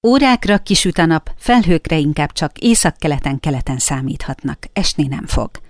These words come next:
A csúcsértékek napközben kettő és hat fok között alakulnak. Holnap is csak úgy ragyoghat a nap, ritkán takarják el felhők. Éjjel csúnya fagy jön, mínusz hét, mínusz tizenkét fokig is lehűlhet a levegő.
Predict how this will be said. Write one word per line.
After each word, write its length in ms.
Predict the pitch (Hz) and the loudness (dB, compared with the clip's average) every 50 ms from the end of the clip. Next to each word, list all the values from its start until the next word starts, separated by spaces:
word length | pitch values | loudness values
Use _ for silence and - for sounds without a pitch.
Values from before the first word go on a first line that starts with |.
| _ - - - | _ -20 -20 -6
A 120 | - 180 - | -6 -6 -2
csúcsértékek 960 | - 277 277 262 - 202 180 170 - - 175 156 - - 147 139 - - - | 0 0 0 2 4 2 2 2 2 0 -2 -2 -2 -2 -6 -6 -6 -6 -2
napközben 580 | 180 170 - - - 156 139 - 151 139 139 | -2 -2 -2 -2 -6 -6 -4 -4 -4 -4 -4
kettő 300 | - - 170 - - - | -2 -2 -2 -2 -2 -4
és 200 | 143 143 143 - | -2 -2 -2 -2
hat 180 | - 156 139 - | -2 -4 -4 -4
fok 200 | - - 131 - - | -8 -12 -14 -14 -12
között 360 | - 147 - - 127 - _ | -12 -10 -8 -8 -10 -10 _
alakulnak. 680 | 113 - 143 135 - - 139 143 135 127 135 139 - - - _ _ _ _ _ _ _ _ _ _ - | -8 -8 -8 -8 -10 -8 -8 -6 -6 -6 -8 -8 -12 -18 -20 _ _ _ _ _ _ _ _ _ _ -4
Holnap 300 | 339 370 330 254 214 - | 0 0 2 2 2 2
is 120 | 220 - | 0 0
csak 220 | - - 220 - - | 2 0 -2 2 2
úgy 200 | 220 214 170 220 | 2 4 4 4
ragyoghat 540 | 208 208 190 156 160 147 - - 160 - - | 4 4 4 4 0 -2 -2 -6 -6 -2 0
a 60 | 151 | 0
nap, 200 | 156 156 - - | 0 0 0 -2
ritkán 520 | 165 156 180 160 - - - 156 151 143 | -2 0 0 0 -2 -2 0 0 -2 0
takarják 560 | - 156 - - 147 147 151 151 147 143 - | -2 -4 -4 -2 -2 -2 0 -2 -2 -2 -2
el 120 | - 147 147 | -2 -2 -2
felhők. 560 | - - 165 151 143 131 160 156 151 - - - _ _ _ _ _ _ | -2 -2 -2 -2 0 -2 -2 -4 -4 -6 -8 -18 _ _ _ _ _ _
Éjjel 300 | - 226 220 202 185 175 | 0 2 2 4 2 2
csúnya 340 | - - - 254 254 226 202 | 2 2 4 6 6 8 6
fagy 280 | - - 196 175 160 151 | 6 6 4 4 4 4
jön, 220 | 170 165 160 160 | 4 4 4 4
mínusz 380 | 180 240 262 240 180 - - - | 2 4 2 2 2 2 2 2
hét, 260 | 170 175 170 - - | 2 2 0 0 0
mínusz 340 | 208 214 196 170 - - - | 0 0 0 0 -2 -4 2
tizenkét 640 | - 233 214 170 185 170 151 - - 151 135 - | 4 4 4 6 4 4 2 2 0 -4 -4 -4
fokig 340 | - - 135 - - 143 135 - | -6 -8 -8 -8 -6 -10 -10 -8
is 220 | - 139 - - | -8 -6 -6 -4
lehűlhet 540 | - 143 135 143 135 139 139 - 139 131 - | -4 -4 -4 -4 -4 -4 -6 -6 -8 -6 -4
a 60 | 127 | -4
levegő. 540 | 135 143 139 139 127 139 - - 143 - - | -4 -4 -4 -4 -6 -6 -4 -6 -6 -6 -6